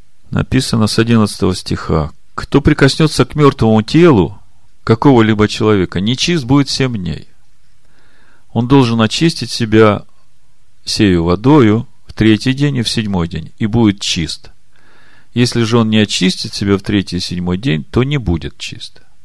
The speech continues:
Ну, этого пока достаточно. То есть прикосновение к мёртвому телу тоже делает человека нечистым. Причём не до вечера, как мы читали, когда прикасается к постели или к человеку, у которого истечение.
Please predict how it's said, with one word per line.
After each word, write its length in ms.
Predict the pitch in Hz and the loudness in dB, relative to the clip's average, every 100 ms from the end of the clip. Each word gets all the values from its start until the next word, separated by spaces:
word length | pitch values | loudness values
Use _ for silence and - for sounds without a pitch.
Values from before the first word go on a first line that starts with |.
| - - - - - - - - | -20 -20 -20 -20 -18 -20 -20 -6
Ну, 120 | 147 | 0
этого 240 | 143 123 113 | 2 2 2
пока 260 | 117 110 104 | 0 -4 -4
достаточно. 640 | 98 - - 78 - 101 | -4 -4 -8 -8 -12 -4
То 120 | 110 | -2
есть 140 | 117 | 0
прикосновение 600 | 120 117 135 143 147 131 | 0 0 -2 0 0 -2
к 100 | 123 | -2
мёртвому 420 | 156 196 165 113 101 | 2 2 2 -2 -2
телу 340 | - 101 92 | -2 -2 -2
тоже 300 | - 139 113 | -2 -2 -2
делает 340 | 101 113 113 | -2 0 0
человека 420 | - 90 104 104 104 | -2 -2 -4 -4 -6
нечистым. 600 | 104 - 104 - - - - - - - - | -6 -6 -8 -8 -14 -16 -20 -20 -20 -20 -12
Причём 500 | - 101 117 113 107 - 117 | -8 -4 0 0 -2 -8 -4
не 160 | 120 | 0
до 160 | 101 92 | 4 4
вечера, 500 | 117 185 - 107 98 | 6 4 2 0 -2
как 220 | 104 - | -4 -4
мы 300 | 95 92 - | -2 -2 -4
читали, 640 | - 90 - 95 87 82 65 - | -6 -6 0 2 2 -2 -6 -12
когда 260 | - 87 85 | -10 -6 -4
прикасается 800 | 87 - 90 92 82 - 80 - | -4 -6 -6 -6 -6 -8 -12 -12
к 80 | - | -12
постели 580 | - 87 - 113 131 110 | -6 -6 -4 -2 0 0
или 140 | 87 | -2
к 80 | 87 | -4
человеку, 460 | - 90 95 101 87 | -4 -2 -2 -2 -4
у 40 | |
которого 420 | 92 - 87 87 | -6 -4 -4 -4
истечение. 680 | 87 - 92 - 85 80 - | -6 -8 -10 -8 -10 -12 -16